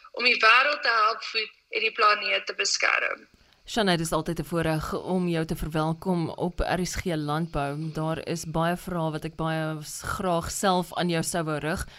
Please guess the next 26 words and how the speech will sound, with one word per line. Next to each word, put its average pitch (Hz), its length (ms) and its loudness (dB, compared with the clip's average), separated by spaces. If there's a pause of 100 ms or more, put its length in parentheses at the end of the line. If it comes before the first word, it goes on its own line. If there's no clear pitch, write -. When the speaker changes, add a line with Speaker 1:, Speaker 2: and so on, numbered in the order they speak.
(300)
Speaker 2:
Veronderstel 220 640 0
iemand 196 320 0
wat 190 160 -4
vanoggend 190 400 -4
ingeskakel 180 760 -4
is, 165 420 -4
sou 180 380 -4
dieselfde 175 500 -2
wou 151 180 0 (120)
doen. 151 360 -2 (120)
Hoe 180 120 -4
kry 202 180 -2
ons 190 220 -2
jou 156 320 -2
in 165 140 -2
die 156 120 -4
hande? 135 420 -6
Speaker 1:
Julle 247 340 0
kan 254 240 4
my 233 540 4 (260)
enige 277 360 6
tyd 226 240 4
kontak 269 460 2
op - 80 -8
my 214 180 4
e-posadres 302 840 6